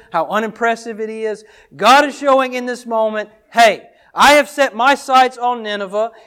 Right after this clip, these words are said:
Yes, I know that they're evil. Yes, it has come before me, but I have decided that I'm going to show mercy,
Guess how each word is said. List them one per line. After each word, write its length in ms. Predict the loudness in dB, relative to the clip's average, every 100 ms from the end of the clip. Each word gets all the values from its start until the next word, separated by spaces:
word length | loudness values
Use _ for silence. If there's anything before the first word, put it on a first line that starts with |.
| _
Yes, 320 | 0 0 0
I 140 | -4
know 240 | -2 -2 -2
that 160 | -6
they're 160 | -10 -10
evil. 360 | -10 -10 -6 -6
Yes, 360 | 0 0 0
it 80 | -12
has 140 | -14
come 300 | -8 -6 -6
before 420 | -8 -12 -6 -4 -2
me, 220 | -6 -10 -20 _
but 160 | -10 -4
I 260 | 2 4 4
have 180 | 2 -8
decided 520 | -12 0 2 2 -2
that 100 | -8
I'm 180 | -8 -4
going 240 | -4 -4
to 80 | -10
show 220 | -8 -8
mercy, 640 | -4 0 0 0 -12 -14